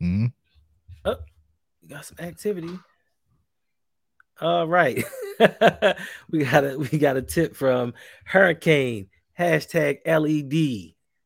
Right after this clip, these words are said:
Speaker 2: Living Energy Drink. Thanks for the collab. Appreciate the stream. I appreciate you for always supporting the channel. <laughs> I appreciate it.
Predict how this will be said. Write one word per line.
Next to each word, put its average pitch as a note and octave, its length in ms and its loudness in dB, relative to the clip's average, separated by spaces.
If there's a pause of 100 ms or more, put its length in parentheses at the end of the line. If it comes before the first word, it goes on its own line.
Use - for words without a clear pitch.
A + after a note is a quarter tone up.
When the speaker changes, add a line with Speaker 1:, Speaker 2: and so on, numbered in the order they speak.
(140)
Speaker 2:
Living D#3 460 -2
Energy D3+ 360 -4
Drink. A#2+ 400 -6 (400)
Thanks D3+ 220 -4
for D#3 100 -4
the C#3 80 -4
collab. C#3 460 -2
Appreciate C3+ 400 -8
the B2 80 -14
stream. B2+ 320 -8
I A#2+ 80 -8
appreciate B2 540 -8
you B2 240 -6 (340)
for - 140 -16
always A#2+ 360 -4
supporting A2+ 380 -8
the G2+ 80 -12
channel. A#2 540 -2
<laughs> - 80 -18
I A2 160 -4
appreciate A2+ 640 -4
it. E2 100 -18